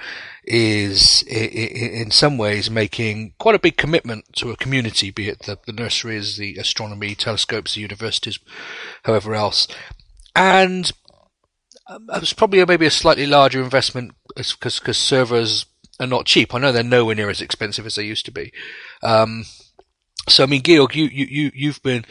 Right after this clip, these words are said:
doing this stuff, and I know you have a real history in server-side software, so for you, this is just like a, you know, these are tiny little projects compared to some of the stuff you do.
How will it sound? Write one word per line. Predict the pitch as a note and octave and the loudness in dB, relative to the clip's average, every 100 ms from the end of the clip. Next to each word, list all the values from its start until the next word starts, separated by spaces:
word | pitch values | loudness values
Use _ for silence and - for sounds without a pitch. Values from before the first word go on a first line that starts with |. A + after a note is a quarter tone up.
| - - - | -20 -12 2
doing | D3+ C#3+ | 4 4
this | A#2+ | 2
stuff, | - B2+ | 0 0
and | B2+ | 0
I | |
know | C3+ D3+ | 0 2
you | D#3 C3 | 4 4
have | A#2 | 2
a | A2 | 0
real | C3 A#2+ | -2 -2
history | G2 C#3 - B2 A2+ | 0 0 0 -2 -2
in | |
server-side | G2+ - A#2 G#2+ - A2+ - | -2 0 -2 -2 -2 0 0
software, | C3+ - A2 | 0 0 0
so | F#2+ A2 | 0 -2
for | - | -4
you, | A#2+ B2 | -2 -2
this | A2+ - | -2 -4
is | A2 | -4
just | A2+ - | -4 -4
like | G#2+ G2+ | -4 -4
a, | G#2+ - - - | -8 -10 -18 -6
you | G#2+ | -4
know, | G2+ | -2
these | G#2 A2+ | -4 -6
are | G#2+ | -4
tiny | - C3+ A#2 | 2 2 2
little | G#2+ G2 | -4 -6
projects | - - G#2+ - | -6 -4 -2 -4
compared | A#2 A#2 G#2 | -6 -6 -2
to | |
some | - A#2 | -2 -2
of | G2+ | -4
the | |
stuff | - A2 - | -4 -6 -10
you | A2+ | -10
do. | F2+ | -10